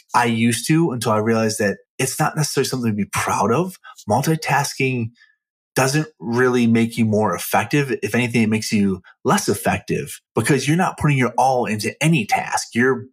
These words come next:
basically breaking yourself off into pieces, doing multiple tasks. And rather than giving ninety percent to one task and, or a hundred percent to one task, you're giving less than your best to multiple tasks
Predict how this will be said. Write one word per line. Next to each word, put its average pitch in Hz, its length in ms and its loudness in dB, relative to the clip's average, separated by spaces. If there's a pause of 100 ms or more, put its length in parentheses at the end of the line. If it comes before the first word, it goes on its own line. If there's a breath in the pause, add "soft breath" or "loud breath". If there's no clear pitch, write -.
(140)
basically 143 580 2
breaking 135 420 0
yourself 120 460 2
off 117 240 0
into 101 160 -4
pieces, 98 600 -2 (100)
doing - 180 4
multiple 202 380 0
tasks. 123 580 -2 (280 loud breath)
And 107 440 2
rather 127 300 2
than 117 460 2 (100)
giving 135 440 2
ninety 131 340 2
percent 117 320 -2
to 107 60 -2
one 143 320 2
task 92 520 -2 (280)
and, 101 440 2
or 110 160 2
a 101 60 2
hundred 170 260 2
percent 107 240 -6
to 104 60 -6
one 95 200 -2
task, 90 440 -2 (260 soft breath)
you're 123 600 4
giving 123 640 0
less 107 500 -2
than 110 140 2
your 107 200 2
best - 440 -2 (200)
to 107 160 -4 (420)
multiple 120 520 0
tasks - 760 -8